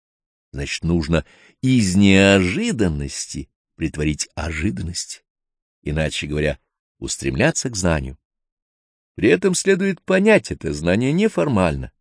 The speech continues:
но во всем многообразии. Когда сила жизни будет напитывать нас своим нескончаемым разнообразием, у трех сфер фронт будет несокрушим.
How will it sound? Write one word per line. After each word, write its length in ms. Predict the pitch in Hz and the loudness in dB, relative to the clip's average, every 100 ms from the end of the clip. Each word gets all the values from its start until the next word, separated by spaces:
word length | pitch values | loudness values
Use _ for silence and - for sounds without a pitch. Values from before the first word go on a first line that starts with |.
| _ _ _ - | _ _ _ -10
но 140 | 80 80 | -2 0
во 100 | 80 | 0
всем 340 | - 311 226 | -2 -2 0
многообразии. 720 | 208 202 190 160 87 - - _ _ _ _ _ _ _ - - - | -2 -2 -2 -2 -2 -6 -16 _ _ _ _ _ _ _ -20 -20 -10
Когда 300 | 98 101 104 | 0 4 4
сила 460 | - 143 139 123 | 2 0 2 2
жизни 360 | 98 131 107 107 | 4 2 4 2
будет 340 | 110 107 - | 2 0 2
напитывать 760 | 101 117 - 127 - 90 87 - | 2 2 2 -2 0 0 0 2
нас 220 | 104 107 | 0 2
своим 380 | - 95 95 95 - - | 0 2 2 2 -4 -2
нескончаемым 1000 | 92 98 - 104 101 - 147 107 92 90 | 4 4 4 2 2 4 4 6 4 4
разнообразием, 840 | 80 73 80 - 202 156 80 71 - _ _ _ _ _ _ _ - | 2 2 0 2 0 0 -2 -4 -10 _ _ _ _ _ _ _ 0
у 160 | 107 110 | 2 4
трех 480 | 117 117 123 101 | 6 8 8 6
сфер 680 | - - - 101 98 85 - _ _ _ _ _ _ - | 2 -4 4 6 8 4 -2 _ _ _ _ _ _ -10
фронт 380 | - 95 87 | 2 4 4
будет 320 | 78 80 80 87 | 4 0 0 -2
несокрушим. 680 | 78 - 80 71 71 65 | -2 -4 -8 -8 -8 -12